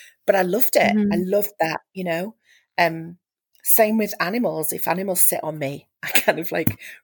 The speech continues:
Speaker 1: re-, and we had a thing when we were kids where, um, me and my brother would do this thing where we would lie on top of each other and we'd call it the human blanket. So
Speaker 2: Oh.
Speaker 1: one of us would lie on the floor and the other one would, like, climb on their back and lie on them flat.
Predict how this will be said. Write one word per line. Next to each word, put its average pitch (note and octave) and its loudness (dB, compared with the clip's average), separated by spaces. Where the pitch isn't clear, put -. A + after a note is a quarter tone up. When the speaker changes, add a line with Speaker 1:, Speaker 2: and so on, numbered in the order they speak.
Speaker 1:
re-, E3+ -4
and F3+ 4
we F#3 4
had F#3 2
a E3+ 2
thing F#3+ 2
when F3 0
we E3 -2
were D3+ -2
kids A#3 0
where, D#3+ 4
um, D#3+ 0
me F#3 2
and G3+ 4
my D#3+ 4
brother B3 4
would F3+ 0
do G#3 2
this G3 2
thing B3 4
where E3+ 4
we G3 2
would F3+ 2
lie F3+ 4
on F3+ 2
top - -2
of F#3+ -2
each F3+ -2
other E3 -2
and D#3+ -4
we'd D#3+ -6
call G3 -2
it - 0
the F3+ -14
human E3+ -4
blanket. G#3 -2
So A3+ 6
Speaker 2:
Oh. - 2
Speaker 1:
one A#3+ 2
of A#3 -2
us G3+ 2
would F#3+ -14
lie F3 4
on E3+ 2
the C#3 -8
floor F3 4
and F3 0
the F3 4
other G#3+ 2
one F3+ 4
would, E3 -2
like, E3+ 2
climb G#3+ 4
on F3+ 0
their F3 4
back - 0
and E3 -6
lie E3 2
on E3+ 4
them D#3 -4
flat. G3 2